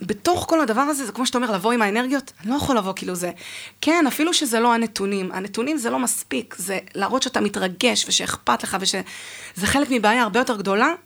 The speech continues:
אז זה מה שגם מכניסים בסוף לפיץ' כשאתה עומד מול קהל,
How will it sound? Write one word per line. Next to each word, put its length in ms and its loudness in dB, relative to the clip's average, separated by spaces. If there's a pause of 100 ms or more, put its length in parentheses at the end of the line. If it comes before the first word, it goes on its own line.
אז 240 -4
זה 140 4
מה 100 2
שגם 280 2
מכניסים 400 -4
בסוף 300 -4
לפיץ' 460 0
כשאתה 300 -2
עומד 220 2
מול 140 0
קהל, 360 4